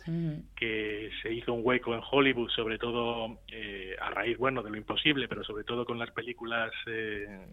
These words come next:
Speaker 2: con una de las películas de Parque Jurásico, de, de Jurassic World. Steven Spielberg confió en él para encargarse de la franquicia de los dinosaurios y a partir de ahí, pues ahora están, pues,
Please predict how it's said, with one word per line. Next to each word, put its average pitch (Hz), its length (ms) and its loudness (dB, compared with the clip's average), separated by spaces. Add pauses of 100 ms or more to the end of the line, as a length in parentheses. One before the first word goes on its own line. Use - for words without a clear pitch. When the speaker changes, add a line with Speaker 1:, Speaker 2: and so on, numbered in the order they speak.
Speaker 2:
con 110 140 -10
una 113 80 -4
de 110 60 -2
las 110 100 -4
películas 113 340 -4
de 113 80 -6
Parque - 220 -6
Jurásico, 143 540 6
de, 113 300 -4
de 107 300 -4
Jurassic 117 320 -2
World. 147 320 8 (720)
Steven 120 320 -2
Spielberg 117 420 2
confió 113 340 2
en 123 100 6
él 151 160 8
para 110 160 0
encargarse 110 460 -2
de 110 100 -2
la 107 100 -2
franquicia 110 540 -6
de 107 80 -2
los 107 160 -4
dinosaurios 143 680 4 (600)
y 120 180 0
a 110 140 2
partir 110 320 -4
de 113 100 2
ahí, 113 220 2
pues 143 240 8
ahora 110 360 4
están, 123 960 2
pues, 92 140 -2